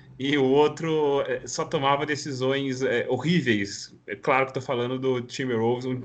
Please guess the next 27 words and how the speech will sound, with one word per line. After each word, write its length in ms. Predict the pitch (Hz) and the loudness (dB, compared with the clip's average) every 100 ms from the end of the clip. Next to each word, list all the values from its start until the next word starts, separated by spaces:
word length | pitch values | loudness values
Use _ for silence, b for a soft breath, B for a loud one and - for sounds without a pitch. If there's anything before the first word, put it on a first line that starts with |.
| - | -6
um 80 | 120 | -6
dos 120 | 117 | -2
times 180 | 135 120 | -2 2
mais 240 | 139 147 | 2 4
bagunçados, 800 | 151 147 147 127 139 135 131 117 | 2 0 0 2 4 4 2 -4
e 140 | 110 110 | -6 -8
que, 200 | 107 87 - - - | -10 -14 -16 -18 -16
isso 180 | - 156 | -6 -2
é, 140 | 131 - 107 107 110 | -2 -2 -10 -10 -2
daria 200 | 120 123 | 2 2
até 120 | 143 | 0
uma 120 | 131 | -2
outra 200 | 139 139 | 0 -2
conversa, 640 | 127 131 113 131 113 117 | -2 -2 4 4 4 0
enfim, 340 | 117 113 120 113 | -8 -8 -6 -4
mas 300 | 107 104 - B B B B B B B B B | -2 -4 -8 B B B B B B B B B
isso 140 | 165 - | -2 4
é 60 | |
um 80 | 196 | 6
mérito 320 | 185 175 - | 8 8 4
do 80 | 143 | -4
Grizzlies 320 | 135 135 123 | -2 -2 -2
também. 220 | 131 120 | -2 -2
Você 120 | 113 127 | -4 -4
falou 220 | 139 147 | -2 -2
essa 160 | 147 | -2
campanha, 760 | 147 143 113 147 156 151 107 | -2 -2 0 2 2 2 0